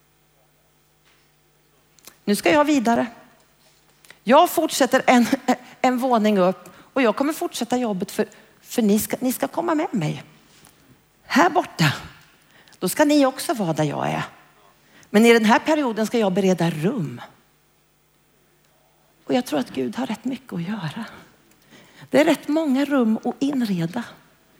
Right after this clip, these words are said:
Och det berättar han för sina lärjungar. "Vägen dit jag går, den känner ni", säger Jesus. För han tänker att alla har kameralinsen på samma ställe, va?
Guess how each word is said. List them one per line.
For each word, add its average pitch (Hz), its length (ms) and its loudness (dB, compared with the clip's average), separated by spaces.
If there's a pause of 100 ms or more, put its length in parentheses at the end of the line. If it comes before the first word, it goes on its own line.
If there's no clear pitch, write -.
(360)
Och 226 100 -2
det 220 80 4
berättar 190 380 0
han 160 220 -6
för 156 140 -14
sina 160 280 -8
lärjungar. - 540 -16 (3000)
"Vägen 208 420 4
dit 196 220 2
jag 170 120 -2
går, 151 200 -4
den 151 220 -2
känner 202 380 -2
ni", 143 160 -4
säger - 280 -8
Jesus. - 600 -10 (420)
För - 120 -2
han 233 180 4
tänker 214 380 2
att 208 200 0
alla 269 300 2
har 247 160 -4
kameralinsen 214 920 -2
på - 80 -14
samma 214 320 -6
ställe, 208 400 -4
va? 254 160 -6